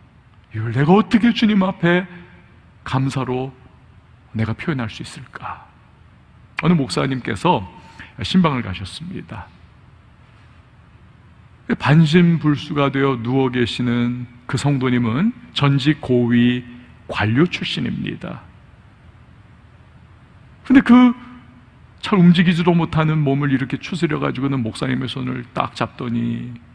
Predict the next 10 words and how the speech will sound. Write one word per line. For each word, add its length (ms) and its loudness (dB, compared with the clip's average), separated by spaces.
하염없이 560 -2
눈물을 380 -2
줄줄 680 -6
흘리더라는 600 -4
거예요. 640 -8
"목사님, 840 -8
두 340 8
가지만 880 2
소원이 480 -2
채워지면 800 -6